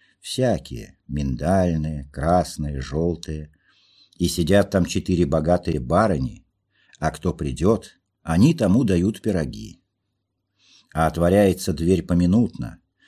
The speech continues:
входит к ним с улицы много господ. Подкрался мальчик, отворил вдруг дверь и вошёл.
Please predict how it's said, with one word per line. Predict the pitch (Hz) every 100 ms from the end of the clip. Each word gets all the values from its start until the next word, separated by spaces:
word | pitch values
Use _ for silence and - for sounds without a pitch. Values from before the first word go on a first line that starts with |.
| _ _
входит | - - 143 123 -
к | 104
ним | 107
с | 92 -
улицы | 113 101 - - 92 -
много | 71 87 113 87
господ. | 78 71 - 67 - _ _ _ _ _ _ _ _ _ _ _ _
Подкрался | - 71 - 101 117 - 76
мальчик, | 71 64 - - - - _
отворил | - - 87 139 123
вдруг | 67 76 69
дверь | 69 76 67 73
и | 107
вошёл. | 117 - - 62 -